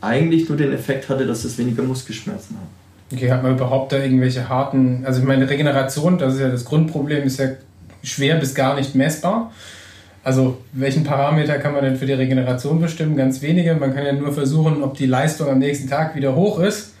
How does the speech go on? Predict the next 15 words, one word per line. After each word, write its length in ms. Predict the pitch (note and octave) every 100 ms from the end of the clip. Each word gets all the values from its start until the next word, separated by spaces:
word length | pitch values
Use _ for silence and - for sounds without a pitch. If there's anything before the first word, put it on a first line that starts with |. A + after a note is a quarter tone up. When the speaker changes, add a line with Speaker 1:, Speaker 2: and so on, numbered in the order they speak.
| - - - A2+
Speaker 1:
Mhm. 220 | A2 A2+
Speaker 2:
Ähm, 500 | C#3+ D3 C#3+ C#3+ C#3+ - - _ _ - - -
und 280 | C#3+ C3+ C3 - -
da 220 | - C#3 C#3
konnten 380 | C#3 C3+ C3
die, 340 | B2+ B2+ B2 B2+
die 280 | B2+ B2+ A#2+
quasi 300 | C3 B2 A#2+
für 100 | A#2+
die 120 | A#2
Schaumstoffrolle 720 | A#2+ B2 B2+ B2+ - A#2 A#2
jetzt 200 | A2+ -
keine 240 | A#2+ A#2
eindeutigen 520 | A2+ A#2+ A#2 A2+ A#2 A2+
Effekte 560 | A2 A#2 - A2 A2